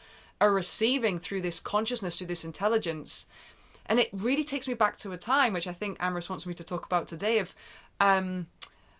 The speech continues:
like, what it was like for me as a child when maybe my parents, but not necessarily parents, maybe just adults in my circle, whether it was family, whether it was friends of the family, whether it's even maybe teachers,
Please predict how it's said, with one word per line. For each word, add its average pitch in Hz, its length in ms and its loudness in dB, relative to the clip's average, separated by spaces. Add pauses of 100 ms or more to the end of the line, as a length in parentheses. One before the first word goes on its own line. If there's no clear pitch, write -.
(320)
like, 196 380 -2 (1300)
what 254 200 10
it 302 80 2
was 311 120 4
like 262 200 6
for 226 100 -2
me 311 160 4
as 269 100 4
a 220 60 4
child 226 500 6
when 190 360 2
maybe 208 200 2
my 180 120 2
parents, 277 500 2
but 196 140 0
not 220 100 4
necessarily 190 340 -2
parents, 214 460 2
maybe 220 160 0
just 190 240 -2
adults - 540 2 (220)
in 208 120 -2
my 185 140 6
circle, 226 480 4
whether 180 260 4
it 170 60 2
was 156 180 0 (140)
family, 214 520 4
whether 175 280 4
it - 40 0
was 165 220 0
friends 202 320 4
of 208 60 -4
the 196 80 2
family, 196 340 2
whether 185 220 2
it's 185 100 0
even 175 300 -4
maybe 165 200 -6
teachers, 208 580 0